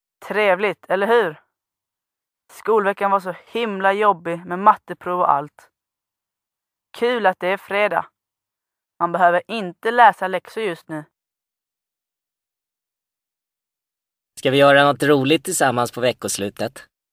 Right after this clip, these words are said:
Speaker 1: Ja, visst, det passar bra. Morsan och farsan ska åka och hälsa på mormor och morfar imorgon.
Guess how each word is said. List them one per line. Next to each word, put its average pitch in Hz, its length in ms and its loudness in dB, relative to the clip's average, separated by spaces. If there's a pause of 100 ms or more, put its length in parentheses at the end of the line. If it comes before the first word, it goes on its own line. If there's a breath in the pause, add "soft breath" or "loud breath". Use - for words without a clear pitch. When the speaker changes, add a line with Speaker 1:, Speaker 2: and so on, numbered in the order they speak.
(540)
Speaker 1:
Ja, 185 140 2
visst, - 420 -6 (220)
det 214 100 -6
passar - 300 4
bra. 170 200 -4 (1120)
Morsan 214 460 -2
och 202 80 -4
farsan 226 560 2 (140)
ska 196 160 0
åka 208 180 -4
och 214 60 0
hälsa 208 280 -2
på 180 280 0
mormor 180 520 -4
och 185 60 -4
morfar 240 560 2
imorgon. 170 380 0